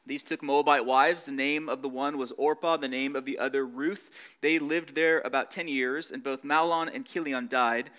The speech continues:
so that the woman was left without her two sons and her husband. So she set out from the place where she was with her two daughters-in-law, and they went on the way to return to the land of Judah.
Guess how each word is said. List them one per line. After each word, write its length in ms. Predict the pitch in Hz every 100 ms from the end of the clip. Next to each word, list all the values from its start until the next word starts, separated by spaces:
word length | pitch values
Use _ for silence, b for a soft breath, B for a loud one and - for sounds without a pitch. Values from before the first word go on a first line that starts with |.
| B B B
so 160 | - 156
that 140 | 131
the 80 | 139
woman 400 | 139 196 190 185
was 180 | 160 127
left 500 | 143 156 185 - - _
without 440 | 139 139 135 147
her 100 | 160
two 240 | 143 - 185
sons 560 | - 151 127 120 131
and 160 | - 117
her 120 | 123
husband. 400 | 135 143 - 95 - _ _ b b b b b b
So 120 | -
she 140 | - 123
set 240 | - 139
out 220 | 143 -
from 80 | 151
the 80 | 139
place 440 | - 151 175 -
where 140 | 143 127
she 240 | - 156
was 240 | 147 139 131
with 200 | 147 -
her 120 | 127
two 380 | - 160 147 127
daughters-in-law, 840 | 135 135 156 143 131 120 123 131
and 120 | 120 135
they 60 |
went 320 | 139 139 135 -
on 160 | 127 139
the 60 |
way 240 | 131 117 120
to 140 | -
return 320 | 127 - 117 117
to 40 |
the 80 | 120
land 360 | 113 107 107
of 80 | 113
Judah. 340 | - 170 -